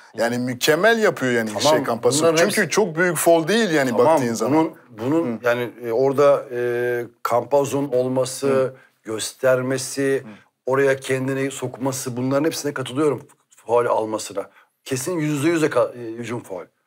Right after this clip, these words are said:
Speaker 2: Ama yani, e, Tyler Dorsey tecrübesinde bir oyuncunun bu tuzağa düşmesine aklım sırrım ermiyor. Yani tekrar söylüyorum, önündeki bir oyuncu olur, Campazzo önünde olur.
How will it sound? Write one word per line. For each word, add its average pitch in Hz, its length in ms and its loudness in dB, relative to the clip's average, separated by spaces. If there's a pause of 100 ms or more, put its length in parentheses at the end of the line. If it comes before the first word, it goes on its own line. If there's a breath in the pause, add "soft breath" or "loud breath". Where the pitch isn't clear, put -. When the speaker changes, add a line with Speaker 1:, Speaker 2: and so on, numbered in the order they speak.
(200)
Speaker 2:
Ama 160 400 2 (420 soft breath)
yani, 120 260 0
e, 110 500 -6 (160)
Tyler 135 380 2
Dorsey 156 500 -2 (120)
tecrübesinde 127 640 -6
bir 113 40 -10
oyuncunun 143 560 -2 (280 loud breath)
bu 156 120 -2
tuzağa 139 440 4
düşmesine 131 720 -4
aklım 135 440 -2
sırrım 123 360 -4
ermiyor. 101 340 -4 (220)
Yani 131 320 2 (840 soft breath)
tekrar 180 340 4
söylüyorum, 151 460 2 (240)
önündeki 165 540 -2
bir 170 40 -2
oyuncu 175 360 0
olur, 165 280 2
Campazzo 151 480 2 (140)
önünde 156 300 2
olur. 160 320 2